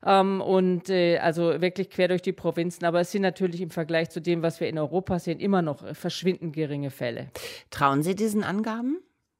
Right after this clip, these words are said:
Speaker 1: Na ja, hm, traue ich diesen <laughs> Angaben? Mit Chi-, Zahlen aus China, mit offiziellen Zahlen aus China muss man traditionell etwas vorsichtig sein, weil es auch so ist,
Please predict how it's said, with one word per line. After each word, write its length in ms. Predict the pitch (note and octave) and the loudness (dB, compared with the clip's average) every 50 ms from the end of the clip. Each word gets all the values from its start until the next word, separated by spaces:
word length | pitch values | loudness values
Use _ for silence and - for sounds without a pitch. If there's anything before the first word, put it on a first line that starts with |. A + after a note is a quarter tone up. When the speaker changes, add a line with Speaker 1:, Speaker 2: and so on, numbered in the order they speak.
| _ _ _ _ _ _ _ _ _ _ _ _ _ _ _ _ _ _ _ - | _ _ _ _ _ _ _ _ _ _ _ _ _ _ _ _ _ _ _ -6
Speaker 1:
Na 200 | F3 E3 E3 E3 | -2 0 2 2
ja, 460 | E3 D#3+ D#3+ E3 E3+ F3 F3+ F3+ E3+ | 4 4 4 4 4 4 4 4 2
hm, 360 | E3+ F3+ F#3+ G3 G3 F#3+ F#3 F3 | 2 2 0 2 2 2 0 -2
traue 300 | - - D3+ D#3 F3 G3+ | 0 2 4 4 4 4
ich 60 | G3+ - | 2 0
diesen 280 | - G3+ F3 F#3+ F#3+ | -4 -4 0 2 4
<laughs> 0 | |
Angaben? 600 | F#3 B3 B3+ A#3 A3 F#3+ G3 F3+ F#3+ G3 G3 F#3 - - - - - - - | 4 4 4 2 0 2 2 2 4 2 0 -2 -8 -12 -20 -20 -20 -14 -6
Mit 160 | - G#3+ F#3+ - | -4 -4 -4 -4
Chi-, 240 | - G#3+ D#3+ F3 | -8 -12 -12 -12
Zahlen 440 | - - G3 F3 E3 F#3 G#3+ A3+ A3+ | -10 -4 -2 0 2 2 2 2 0
aus 220 | F#3 G3+ G3+ G3+ - | 0 -2 -2 -4 -4
China, 300 | - A3+ G#3+ G#3+ G#3 G3+ | -8 -6 -2 -2 -2 -2
mit 120 | F#3+ - | -2 -2
offiziellen 640 | - G3 - - G3 G3+ - - F#3 F3 E3+ F3 | -2 -4 -2 -2 -4 -4 0 0 0 0 0 -2
Zahlen 380 | - - G3 E3+ E3 F3+ F#3 F3+ | -4 -2 0 0 2 2 0 -2
aus 200 | E3 E3+ - - | -4 -6 -8 -8
China 300 | - - G3 F3+ F3+ F3 | -8 -6 -2 0 0 2
muss 200 | F3 F3+ - - | 0 0 -2 -2
man 200 | F#3 F3 E3 D#3+ | -2 -4 -4 -4
traditionell 800 | - - C3 C#3+ E3+ G3 G#3 G#3 F#3 - - F#3 F3 F3 F3 E3 | -10 -12 -4 -2 -2 -2 -2 -6 -12 -6 -4 -2 0 0 0 0
etwas 320 | E3+ F3 F3 E3+ E3 - | 0 -2 -2 -2 -2 -2
vorsichtig 580 | - - F#3 F3 G#3 G3+ A3 A3 - - F#3 - | -4 -4 0 0 0 2 0 -2 -2 -6 -10 -4
sein, 280 | - G#3 F#3+ F#3+ F#3 F3 | 0 0 2 2 2 0
weil 100 | F3+ F3+ | 0 0
es 80 | - | 0
auch 160 | - F3+ E3+ | -2 -6 -6
so 220 | - - - G3 F#3 | -6 -4 -2 -2 -2
ist, 200 | F#3+ F#3+ - | -2 -4 -6